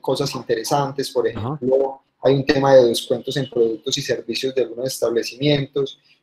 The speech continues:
Speaker 1: entonces, digamos que ahí hay como unos, mm, hallazgos que po-, que po-, que, que, que siembran algo, que muestran que, que por ahí puede haber algo, lo mismo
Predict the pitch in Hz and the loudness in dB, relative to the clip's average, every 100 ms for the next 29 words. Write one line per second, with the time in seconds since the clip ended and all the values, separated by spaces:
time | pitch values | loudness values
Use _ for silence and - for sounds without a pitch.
0 | - 123 - 127 120 151 156 156 - - | -12 -6 0 0 6 6 6 4 -6 -18
1 | _ 135 131 160 - 139 143 151 165 151 | _ 0 2 2 4 6 6 4 2 2
2 | 135 147 156 - - - - 139 135 127 | 2 2 2 0 -6 -8 -10 -8 -8 -8
3 | 117 - _ _ _ _ - - 135 127 | -12 -16 _ _ _ _ -20 -4 2 4
4 | 147 139 131 - 151 147 - _ _ _ | 6 6 4 2 0 0 -10 _ _ _
5 | - 143 - 135 131 - 131 131 120 - | -2 -2 2 0 0 -2 2 2 0 -2
6 | 127 123 120 - 131 120 - 139 139 131 | 0 2 0 0 -4 -2 -2 -2 -2 0
7 | 156 160 127 113 120 - 123 120 - 147 | 0 2 2 0 -8 -10 -6 -6 -4 -4
8 | 147 131 - - 117 120 113 131 135 139 | -2 -2 -2 -4 -2 0 0 2 4 4
9 | 139 143 117 113 110 117 117 131 147 - | 6 4 4 -2 -4 -10 -12 -8 -8 -8